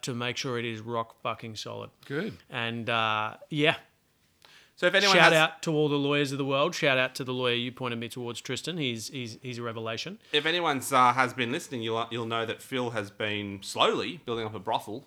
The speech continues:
Speaker 3: as
Speaker 2: Yeah,
Speaker 3: much
Speaker 2: basi-,
Speaker 3: as we can
Speaker 2: basically a
Speaker 3: tell.
Speaker 2: brothel.
Speaker 3: Uh,
Speaker 1: That's it.
Speaker 3: yeah, and I do
Speaker 2: Yeah.
Speaker 3: plan on investing on, in on this
Speaker 2: <laughs>
Speaker 3: thing because brothels are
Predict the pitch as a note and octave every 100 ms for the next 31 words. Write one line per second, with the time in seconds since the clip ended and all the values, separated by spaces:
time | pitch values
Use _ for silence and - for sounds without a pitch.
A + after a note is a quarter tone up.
0 | A2 F#2+ - _ _ C3+ D#3+ D#3 B2+ C#3+
1 | A#2 B2 C#3 C#3+ - D3 G#2+ G2+ F#2+ F#2
2 | A2+ A#2+ G#2+ G#2 G#2+ A#2 A#2 A#2+ A#2+ B2
3 | - - - - F3 - C3+ A#2+ A2+ G2+
4 | C#3 - G#2 F#2 F#2 F#2+ G#2 G2+ F#2+ D#3+
5 | C#3 D3 B2 - G#2+ G2 A#2+ C3+ A#2 F#2+
6 | E2+